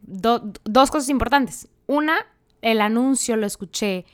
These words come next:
en Abiding Together, que es el podcast que les, les digo que me encanta, que son estas tres mujeres. Y son, le-, son tres presentadoras y una de ellas dijo que, que, que iba a ser speaker, o sea, que iba a ser conferencista en... El,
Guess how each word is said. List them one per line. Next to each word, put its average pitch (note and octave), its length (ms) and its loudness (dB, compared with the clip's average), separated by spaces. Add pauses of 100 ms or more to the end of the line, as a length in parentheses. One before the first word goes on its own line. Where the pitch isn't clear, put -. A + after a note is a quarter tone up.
(340)
en G3+ 160 0
Abiding F3+ 500 0
Together, G#3+ 500 0
que F#3 100 -8
es E3+ 140 -8
el F#3+ 100 -6
podcast - 460 -8
que F3 80 -8
les, E3 320 -12
les E3 180 -8
digo E3+ 120 -6
que F3+ 100 -8
me D#3+ 100 -8
encanta, A3 500 0
que F#3 60 -12
son E3+ 140 -12
estas E3+ 220 -14
tres F3 200 -10
mujeres. A#3+ 440 -4 (520)
Y E4+ 520 0 (220)
son, A#3 260 -10
le-, G#3+ 220 -8
son B3+ 200 -6
tres C#4 220 -6
presentadoras B3+ 760 -2
y B3 120 -2
una C#4 260 2
de D4 100 2
ellas A3+ 460 -4
dijo G#3 280 -8
que, F#3+ 220 -10
que, - 280 -12
que G3 120 -10
iba F#3+ 140 -2
a G3+ 40 -6
ser G#3+ 180 -6
speaker, G#3 800 -8
o F#3+ 80 -16
sea, F3+ 140 -10
que F3 140 -12
iba F3 180 -4
a F#3 60 -6
ser F3 320 -10
conferencista F3+ 840 -8 (480)
en... G3+ 380 0 (380)
El, E3+ 880 -2